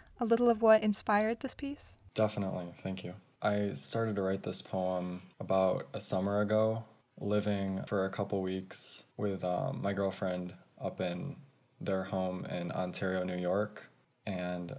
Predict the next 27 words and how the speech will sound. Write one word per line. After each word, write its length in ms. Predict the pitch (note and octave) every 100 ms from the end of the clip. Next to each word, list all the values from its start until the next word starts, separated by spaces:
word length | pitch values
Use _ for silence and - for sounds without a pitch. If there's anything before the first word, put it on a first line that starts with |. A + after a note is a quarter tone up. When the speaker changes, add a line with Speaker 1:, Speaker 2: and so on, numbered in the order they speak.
| -
Speaker 2:
I 100 | F#2+
started 360 | - B2 A#2
to 60 | G2+
write 240 | F#2+ F#2+
it 300 | F#2+ F#2 E2 - -
after 800 | F#2 F#2 - F#2 F#2 F#2+ G2 A2 -
a 80 | -
particularly 800 | - G#2 G#2+ - G2 F#2 F#2 F#2+ G#2+ - -
bad, 320 | G2 F2+ F2+
um, 360 | G2 G2 F#2+ G#2 - -
occurrence 760 | G#2 - F#2 G2 F#2+ - - - -
with 200 | A2 F#2+
bulimia. 640 | - G2 G2 G2+ G2+ G2+ G#2 - _ _ _ _ _ -
And 380 | G2+ F2+ F#2 -
I 80 | -
just 440 | G2+ G2+ - - - _
felt 240 | - G#2
like 440 | G#2 G2 F#2+ - - - _ _
I 60 | -
wanted 340 | G2 G2 F#2+ F2+
to 440 | F#2+ F2+ G2+ G#2 - -
learn 580 | G#2 G2 G2+ G#2+ A2 A2 -
from 240 | - A#2
it 240 | A#2+ A#2+ - - _ _ _ -
and 460 | F#2+ F#2 F#2 F2+ - - -
sort 320 | - G2+ F#2
of 360 | F2+ F2 -